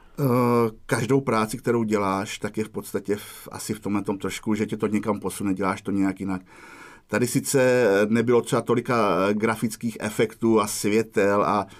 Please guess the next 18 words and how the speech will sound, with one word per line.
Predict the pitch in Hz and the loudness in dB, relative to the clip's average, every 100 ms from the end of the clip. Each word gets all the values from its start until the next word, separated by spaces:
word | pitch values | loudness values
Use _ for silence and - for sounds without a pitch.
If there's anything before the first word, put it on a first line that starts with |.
| - - - | -20 -16 -12
takových | 101 110 107 | 0 0 2
těch, | 107 107 | 0 2
eh, | 104 95 92 92 90 92 82 60 55 - - - | 2 4 4 4 4 4 2 0 -4 -8 -12 -6
vymazaných | 107 113 120 113 113 117 110 | 2 4 4 2 2 0 0
věcí, | 110 113 - 123 113 | 2 2 0 0 0
co | 113 | 0
se | 113 | -2
týče | 110 110 117 | -2 0 -2
textur | - 110 - 117 110 | -2 -4 -2 0 0
třeba, | 107 117 110 113 | 0 0 2 2
ale | 110 113 113 - - - - | 2 2 0 -6 -18 -18 -6
zase | 107 120 | -4 0
jsem | 123 127 | 0 0
tady | - 117 | 0 2
musel, | 117 113 127 113 | 2 2 2 2
jakož | 110 113 | 0 -2
to | 131 | 0
bylo | 127 127 | 2 2